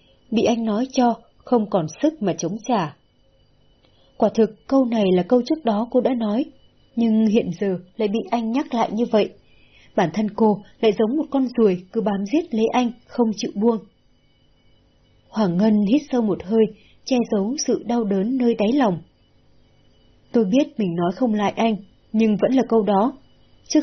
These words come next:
khi anh chưa có chẩn đoán chính xác, tôi vẫn cứ bám giết lấy anh đấy. Anh mắng tôi mù quáng cũng được,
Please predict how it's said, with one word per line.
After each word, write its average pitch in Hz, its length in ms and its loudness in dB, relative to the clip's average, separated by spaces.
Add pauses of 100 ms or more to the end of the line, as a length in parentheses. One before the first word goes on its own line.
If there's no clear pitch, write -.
khi 240 180 6
anh 214 220 0
chưa 233 120 -2
có 208 300 -4
chẩn 180 180 0
đoán 165 240 0
chính 190 160 -2 (140)
xác, 302 160 -2 (460)
tôi 233 260 4
vẫn 247 240 0
cứ 233 100 -2
bám 190 220 -2
giết 311 220 -2
lấy 226 100 0
anh 240 200 0
đấy. 311 200 0 (540)
Anh 208 220 0
mắng 196 220 0
tôi 269 100 2
mù 196 260 4
quáng 175 200 0
cũng 262 180 0
được, 240 240 0